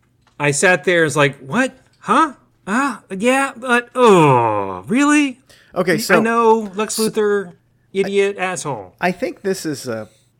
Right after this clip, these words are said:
Speaker 2: I think this is my problem with the whole plot hole whining, and not you whining, but I'm just, you, you, you've reiterated, "Oh, this is a plot hole, this is a plot hole."
Speaker 1: Not a
Speaker 2: We,
Speaker 1: pl-,
Speaker 2: we, we've
Speaker 1: yeah.
Speaker 2: been going over this a lot recently.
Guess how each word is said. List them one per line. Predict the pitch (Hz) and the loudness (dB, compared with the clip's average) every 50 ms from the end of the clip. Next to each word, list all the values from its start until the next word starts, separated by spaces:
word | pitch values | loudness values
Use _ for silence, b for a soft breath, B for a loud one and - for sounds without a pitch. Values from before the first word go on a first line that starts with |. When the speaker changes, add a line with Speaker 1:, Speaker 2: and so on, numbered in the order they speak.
| _ _ _ _ _ | _ _ _ _ _
Speaker 2:
I | 165 160 | -6 -4
think | 147 185 170 | -4 -4 -4
this | 151 170 147 - | -4 -6 -6 -6
is | 143 131 | -12 -10
my | 135 139 127 123 | -8 -8 -8 -6
problem | - 123 117 120 110 101 110 - _ | -6 -6 -6 -4 -6 -8 -12 -14 _
with | 139 135 131 - _ | -10 -10 -10 -10 _
the | 120 123 | -12 -8
whole | - 156 135 120 | -6 -6 -8 -8
plot | - - - - 135 120 123 - | -8 -14 -12 -8 -8 -6 -6 -8
hole | - - 123 120 127 127 120 - _ _ _ _ _ _ _ _ _ _ _ _ _ _ _ _ | -10 -10 -10 -10 -8 -10 -12 -16 _ _ _ _ _ _ _ _ _ _ _ _ _ _ _ _
whining, | 151 143 143 135 135 135 127 117 104 110 117 120 123 _ _ _ - - | -8 -6 -6 -4 -6 -6 -10 -10 -12 -12 -14 -18 -20 _ _ _ -14 -12
and | 139 147 | -8 -4
not | 156 139 - 139 | -4 -4 -4 -6
you | 143 139 | -8 -8
whining, | 123 117 117 113 107 107 113 117 120 | -6 -6 -6 -8 -8 -10 -10 -10 -10
but | 123 117 | -10 -8
I'm | 123 127 120 | -8 -10 -10
just, | 135 135 127 - | -12 -12 -12 -12
you, | 135 | -14
you, | 123 131 131 - - 147 147 147 - | -14 -14 -16 -16 -12 -10 -10 -10 -10
you've | - 151 147 139 139 - | -8 -10 -10 -10 -8 -6
reiterated, | 156 156 156 151 151 151 147 143 135 147 | -4 -4 -2 -2 -2 -2 -2 -2 -2 -4
"Oh, | 151 151 | -4 -4
this | 131 160 180 170 - | -4 -6 -8 -6 -6
is | 170 156 | -8 -10
a | 156 | -8
plot | - 170 147 143 147 | -6 -4 -4 -4 -4
hole, | 147 131 | -6 -6
this | 143 170 - - | -6 -8 -10 -10
is | 156 151 | -14 -16
a | - | -8
plot | - 170 156 151 143 | -6 -4 -4 -2 -4
hole." | 143 139 139 | -4 -6 -4
Speaker 1:
Not | 143 131 131 143 | -4 -4 -4 -4
a | 143 147 | -4 -6
Speaker 2:
We, | 151 | -6
Speaker 1:
pl-, | - 156 | -6 -6
Speaker 2:
we, | 151 | -6
we've | 139 139 139 | -6 -6 -4
Speaker 1:
yeah. | 147 160 143 143 | -2 -2 0 0
Speaker 2:
been | 143 139 135 | 0 -2 -2
going | 156 196 208 208 185 | -2 -2 -2 0 0
over | 180 175 160 151 | -2 -2 -2 -4
this | 143 143 - | -6 -6 -4
a | 135 | -4
lot | 135 156 170 185 165 - | -2 0 0 0 -2 -2
recently. | 151 151 139 - 135 131 135 135 | -4 -6 -6 -8 -10 -10 -10 -12